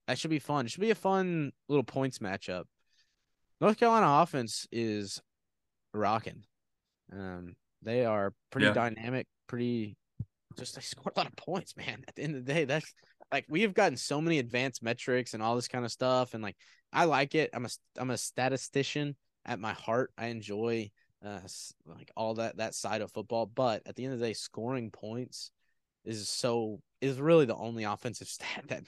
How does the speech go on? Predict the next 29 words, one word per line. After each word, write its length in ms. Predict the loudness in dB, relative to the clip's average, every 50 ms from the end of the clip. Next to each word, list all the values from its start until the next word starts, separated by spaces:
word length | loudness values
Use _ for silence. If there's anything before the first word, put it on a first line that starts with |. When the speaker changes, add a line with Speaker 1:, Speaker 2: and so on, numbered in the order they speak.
| -12 -12
Speaker 1:
matters. 380 | -12 -10 -12 -12 -14 -16 -18 _ -20 -20 -20 -14 _ -4
Speaker 2:
Mm-hmm. 100 | 0 4
Speaker 1:
All 200 | 6 6 6 6
the 80 | 6 4
yards 340 | 6 6 6 6 4 2
and 80 | 0 0
all 180 | 2 2 4 2
that 140 | 2 0
kind 140 | 0 -2 -2
of 80 | -2 -2
stuff 260 | -2 -2 -2 -2 -2
is 160 | -6 -8 -6
great. 520 | -6 -4 -2 0 2 4 4 4 4 2 -2 _ _ _ _ -14 -12 -10 -10
And 160 | -10 -10 -8 -4
all 260 | -2 0 0 0 0
the 140 | -2 -4 -6
E 160 | -4 -6 -6
P 260 | -4 -2 0 0 2
A 340 | 2 2 4 4 2 2 2
and 140 | 0 -2 -2
yards 320 | 0 2 2 2 2 0
per 140 | -4 -8 -8
play 480 | -6 -4 0 0 2 2 2 2 2 0
and 100 | -2 0
all 340 | 2 4 6 8 8 8 6
this 180 | 4 0 -2
kind 160 | -4 -6 -8
of 60 | -6 -6
stuff 200 | -8 -8 -8